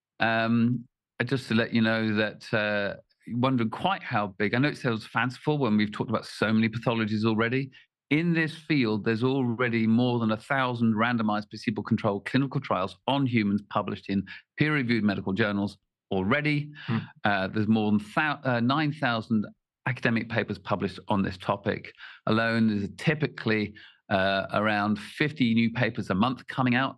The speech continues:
Speaker 1: on this subject. Uh, and for our own products, we've already delivered thirty-four million treatments.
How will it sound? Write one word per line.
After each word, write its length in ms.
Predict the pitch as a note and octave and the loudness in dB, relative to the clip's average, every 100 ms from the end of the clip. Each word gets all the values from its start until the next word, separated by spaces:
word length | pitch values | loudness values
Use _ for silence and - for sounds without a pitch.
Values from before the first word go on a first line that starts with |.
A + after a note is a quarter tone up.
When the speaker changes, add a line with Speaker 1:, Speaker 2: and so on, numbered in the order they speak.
| _ A#2+ | _ -2
Speaker 1:
on 140 | B2+ | 0
this 180 | A#2+ - | 0 -2
subject. 540 | C3 B2+ D#3+ D#3 - _ _ _ _ _ _ _ | -4 -2 -4 -4 -10 _ _ _ _ _ _ _
Uh, 320 | A2 G#2 F#2+ F2+ C3+ C3 - - - _ _ A2 | -2 0 0 -4 -6 -8 -10 -20 -20 _ _ -2
and 340 | A2 A2 G#2+ | 2 4 2
for 140 | - | 2
our 180 | A2+ A2+ | 0 2
own 140 | C3 B2+ | 0 0
products, 400 | C3 A#2+ G#2 B2+ | 0 0 -2 0
we've 160 | B2 | 0
already 340 | C3 A#2+ A2+ G#2 | 2 0 0 -2
delivered 420 | A2+ A2+ G#2 G#2 | 0 0 0 -4
thirty-four 600 | - B2 A2+ A2 A#2+ A2 | -2 -2 -2 -4 0 2
million 420 | G#2+ A2 G#2 G#2 | 4 4 4 2
treatments. 560 | G#2 G2 G2 - - | 2 0 -2 -8 -14